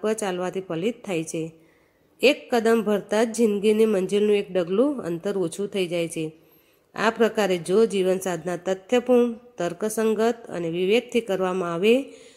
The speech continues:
તો એનું ફળ બે સ્વરૂપે હાથોહાથ મળે છે. એક તો પાછલા જન્મનો કુસંસ્કારો ધોવાઈ જાય છે, પાપ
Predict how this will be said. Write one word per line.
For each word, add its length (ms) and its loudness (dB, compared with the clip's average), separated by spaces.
તો 60 -4
એનું 240 2
ફળ 240 2
બે 200 2
સ્વરૂપે 440 0
હાથોહાથ 640 -2
મળે 320 0
છે. 280 -6
એક 240 2
તો 60 4
પાછલા 440 2
જન્મનો 400 4
કુસંસ્કારો 840 -2
ધોવાઈ 420 -2
જાય 200 -2
છે, 280 -8
પાપ 220 4